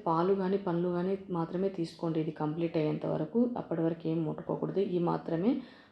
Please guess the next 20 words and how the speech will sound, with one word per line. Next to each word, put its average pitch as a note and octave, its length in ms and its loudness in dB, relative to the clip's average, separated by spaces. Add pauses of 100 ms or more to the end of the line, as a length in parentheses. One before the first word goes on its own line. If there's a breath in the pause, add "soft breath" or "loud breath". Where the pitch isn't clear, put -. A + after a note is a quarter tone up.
(140)
ముట్టుకోవచ్చు. D#3 600 2 (1040 loud breath)
ఇక్కడ A3+ 200 8 (320)
ఇంకొకటి G#3 400 6
కూడా G3+ 180 4
మీరు E3 120 4 (100)
గమనించాల్సింది D#3+ 800 4
ఉంది. C#3+ 180 0 (360 loud breath)
మీరు G3+ 240 8
వెళ్ళేటప్పుడు F#3 640 4 (440)
దీపము, E3 520 4 (760)
దీపానికి G3 720 4 (720)
నువ్వుల F#3 400 8
నూనె, E3 240 2 (760)
అలాగే F3+ 440 4 (1700)
సాంబ్రాణి F#3 600 6 (120)
ధూపము, D3+ 420 2 (380)
సాంబ్రాణి E3+ 500 2
ధూప్ E3 220 2
స్టిక్ E3 280 -4
అని D#3+ 120 0